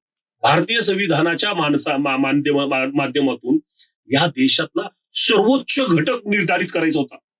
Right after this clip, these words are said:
म्हणजे सुरुवात कुठून कशी झाली होती की ईश्वर साक्ष अशी सुरुवात करायची, मग त्या ईश्वराला रिप्लेस करून, त्या अन्य धार्मिक, अं, संघ याला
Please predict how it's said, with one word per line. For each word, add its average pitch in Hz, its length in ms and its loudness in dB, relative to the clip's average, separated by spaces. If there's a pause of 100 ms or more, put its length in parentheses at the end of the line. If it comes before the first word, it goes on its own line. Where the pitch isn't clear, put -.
(400)
म्हणजे 151 160 4
सुरुवात 190 320 2
कुठून 208 300 -4
कशी 214 180 0
झाली 196 140 0
होती 220 300 -4 (480)
की 247 400 2
ईश्वर 240 340 4
साक्ष 180 400 0 (920)
अशी - 160 4
सुरुवात 214 340 2
करायची, 147 300 -2 (400)
मग 240 160 0
त्या 254 240 -2
ईश्वराला 262 680 2
रिप्लेस 262 640 0
करून, 175 280 2 (720)
त्या 240 240 4 (500)
अन्य 254 280 6
धार्मिक, 226 480 0
अं, 190 500 2
संघ 202 260 2
याला 208 400 0